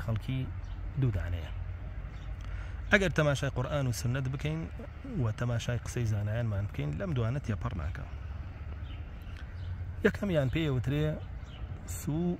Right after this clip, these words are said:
الفهم، بریتیە لە تێگەشتنی نادروست، تێگەشتنی هاڵە. بەهۆی تێنەگەشتن لە دەقەکانی قورئان و حەدیث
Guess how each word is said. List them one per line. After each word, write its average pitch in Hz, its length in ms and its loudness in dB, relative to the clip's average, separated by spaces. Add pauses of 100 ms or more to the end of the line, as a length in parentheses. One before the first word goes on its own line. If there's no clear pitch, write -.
الفهم، 147 560 4 (2000)
بریتیە 175 320 0
لە 160 100 0
تێگەشتنی 127 600 2
نادروست، 90 680 -2 (840)
تێگەشتنی 117 580 0
هاڵە. 90 260 0 (1600)
بەهۆی 151 420 8 (220)
تێنەگەشتن 139 680 4
لە 110 120 4
دەقەکانی 127 520 2
قورئان 123 300 2
و 113 120 2
حەدیث 139 440 2